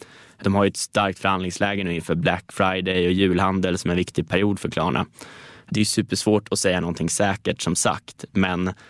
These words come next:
man kanske inte kan vara helt säker på att de har ju sina egna intressen i det här också, fackförbunden, att de vill flytta fram sina positioner i techbranschen. Det är inte säkert att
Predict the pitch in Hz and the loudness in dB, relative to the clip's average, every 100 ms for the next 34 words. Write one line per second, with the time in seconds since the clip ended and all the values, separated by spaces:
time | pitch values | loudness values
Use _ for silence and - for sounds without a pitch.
0 | - - 101 110 120 117 120 113 113 107 | -20 -4 -2 0 0 -2 0 0 2 -2
1 | - 107 - 90 95 - - _ 113 107 | 0 -2 -2 -2 -2 -2 -18 _ 0 4
2 | 123 120 110 117 104 117 127 113 92 - | 2 2 2 2 2 0 0 -2 -2 0
3 | 92 90 92 92 120 131 - 101 101 - | 0 2 2 0 0 -2 -2 0 0 -2
4 | 90 110 117 95 87 - 104 110 - 78 | 0 2 2 2 -2 0 2 2 0 -2
5 | 82 85 78 87 82 - 82 110 110 104 | 0 -2 0 -2 -2 -2 2 4 4 4
6 | 92 90 - 87 - 104 104 - 95 95 | 2 0 -2 -4 -2 0 0 0 -2 -2
7 | - - - - - - 101 - 107 104 | -8 -20 -20 -20 -14 -4 -2 0 -2 -2
8 | - 98 | -2 -2